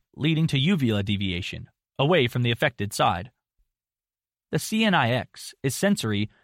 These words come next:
to the oropharynx and laryngopharynx, with C N X being the motor efferents involved in the gag reflex. Therefore, a lesion in this area will cause a loss of the gag reflex. Once upon a time,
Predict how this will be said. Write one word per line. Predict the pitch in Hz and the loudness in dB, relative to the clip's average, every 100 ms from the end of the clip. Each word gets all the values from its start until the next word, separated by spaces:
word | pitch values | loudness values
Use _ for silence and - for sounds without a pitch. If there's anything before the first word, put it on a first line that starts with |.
| - | -4
to | 165 | 0
the | 156 - 151 | 0 0 0
oropharynx | 180 175 - 147 98 - - - _ _ _ - | 2 2 2 0 0 -8 -18 -20 _ _ _ 0
and | 160 117 117 _ - | 2 2 0 _ -4
laryngopharynx, | 135 185 127 104 98 90 80 - - - _ _ _ _ _ - | 2 2 2 0 -2 -4 -6 -14 -20 -20 _ _ _ _ _ -8
with | - | -6
C | - 160 | 0 0
N | 131 | 2
X | 147 - - _ _ - | 0 -2 -14 _ _ -4
being | 175 180 | 2 2
the | 147 | 2
motor | 147 190 196 | 2 2 0
efferents | - - 151 147 - | -2 -2 0 0 -4
involved | 135 127 139 104 80 - _ - | -4 0 0 0 -4 -14 _ -6
in | 135 | -2
the | |
gag | 127 175 165 | 2 2 2
reflex. | 107 101 - - - - _ _ _ _ _ - | -2 -6 -8 -12 -14 -20 _ _ _ _ _ -4
Therefore, | 139 131 185 131 107 _ - | -2 2 2 2 0 _ -2
a | 135 | 0
lesion | 190 196 160 | 2 2 0
in | 127 | 0
this | 127 - | -2 0
area | 175 131 95 90 _ - | 0 0 -2 -6 _ -10
will | 151 | -4
cause | 175 156 151 | 2 2 2
a | |
loss | 175 156 - - - | 2 2 0 -12 -6
of | 117 | -2
the | 120 | 0
gag | 156 131 | 2 0
reflex. | 92 95 - - - - _ _ _ _ _ _ _ _ _ _ _ _ _ _ _ _ | -4 -8 -10 -10 -14 -16 _ _ _ _ _ _ _ _ _ _ _ _ _ _ _ _
Once | 220 233 | 0 2
upon | 233 156 | 2 0
a | 120 | 2
time, | 131 107 98 | 2 2 0